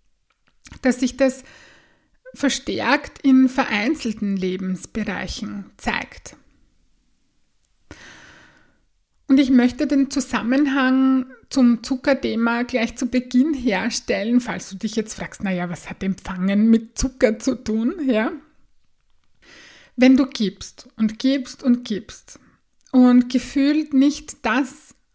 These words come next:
zurückbekommst, was du gegeben hast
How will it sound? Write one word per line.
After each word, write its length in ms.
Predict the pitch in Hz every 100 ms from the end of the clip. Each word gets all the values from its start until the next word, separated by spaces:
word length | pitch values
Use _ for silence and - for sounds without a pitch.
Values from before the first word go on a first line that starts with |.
| _ _ - 247
zurückbekommst, 1200 | 277 269 294 - 262 247 - 208 214 233 - 233
was 300 | 226 208 -
du 100 | 247
gegeben 540 | 233 214 214 254 208
hast 480 | 208 240 311 -